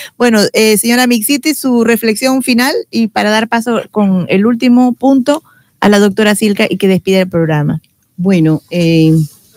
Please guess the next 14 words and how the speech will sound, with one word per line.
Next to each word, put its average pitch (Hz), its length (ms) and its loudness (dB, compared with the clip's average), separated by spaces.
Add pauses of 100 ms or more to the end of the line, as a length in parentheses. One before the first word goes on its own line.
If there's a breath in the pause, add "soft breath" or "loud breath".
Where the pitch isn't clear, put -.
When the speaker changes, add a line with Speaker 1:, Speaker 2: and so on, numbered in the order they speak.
(200)
Speaker 2:
primero 180 340 2
felicitaciones 180 880 0
aquí 165 520 0
a 160 60 2
la 165 100 2
doctora. 156 560 0 (680)
Ya 165 120 0
yo 165 120 0
había 165 220 0
visto 156 440 -4
a 156 80 0
través 151 360 -2
de 160 240 0
las, 143 480 -2